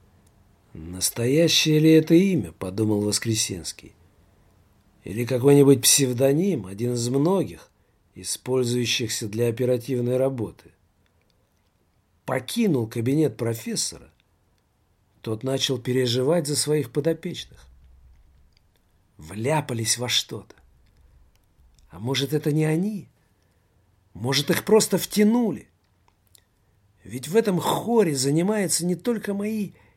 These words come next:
ребята. Но как узнать, что там на самом деле происходит? Профессор задумался. То, что происходит в хоре, было ему интересно ещё и потому,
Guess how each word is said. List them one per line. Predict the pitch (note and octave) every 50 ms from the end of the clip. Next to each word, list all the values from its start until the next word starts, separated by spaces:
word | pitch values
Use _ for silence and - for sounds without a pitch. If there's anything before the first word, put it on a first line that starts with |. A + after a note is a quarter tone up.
| _ _
ребята. | - - F#3 F3+ E3 D#3+ E3+ G#3+ G#3+ - B2+ A2 - - - - _ _ _ _ _ _ _ _ _ _ _ _ _ _ _ _ _ _ _ _ _ _
Но | - F2 F2+ F#2 F#2 -
как | - C#3+ C#3 C3+ A2+ -
узнать, | D3+ C#3+ C3 C#3+ D#3 D#3+ E3+ E3 D#3 C#3+ B2 A#2
что | - - - D#3 C#3+
там | - - C3+ C3+ C3
на | C3+ C#3
самом | B2+ - D#3 D3 D#3 D3+ D3+
деле | D3 D3 E3 D#3+ D#3 D#3
происходит? | D#3 - E3+ E3 E3 D#3+ D#3+ - - - - - F3+ E3+ C#3+ A2 - - - _ _ _ _ _ _ _ _ _ _ _ _ _ _ _ _ _ _ _ _ _ _ _ _ _ _ _ _ _ _ _ _ _ _ _ _ _ _ _ _ _ _ _ _ _ -
Профессор | E2 E2 F2+ F#2 G2 - - - - C3+ D#3 F3+ F3 - - - - - D#3 D3 C#3+
задумался. | B2+ A#2+ A#2+ C3 B2+ A#2+ A#2 A2 G#2+ F#2 E2 D#2+ - - - - - - _ _ _ _ _ _ _ _ _ _ _ _ _ _ _ _ _ _ _ _ _ _ _ _ _ _ _ _ _ _ _ _ _ _ _ _ _ _ _ _ _ _ _ _ _ _ _ _ _ _ _ - -
То, | D#3+ G#3 A3 F#3
что | - - - A#2+
происходит | A2 B2+ B2+ C3 B2 - - - E3+ G3 F#3 E3 B2+ -
в | -
хоре, | - - - - C3+ F#3 A#3 A#3+ F3 C3 A2+
было | G#2 G2+ A#2+ C#3+ D#3 D#3+
ему | D#3+ E3 E3 E3
интересно | D#3+ D#3 D#3 - D3 D3 F3 E3+ - - D3
ещё | C#3 C3 - - D#3+
и | D#3 C#3+
потому, | A#2 - C3+ A2+ - B2+ C3+ D#3+ F#3+ G#3+ G#3+ E3 A#2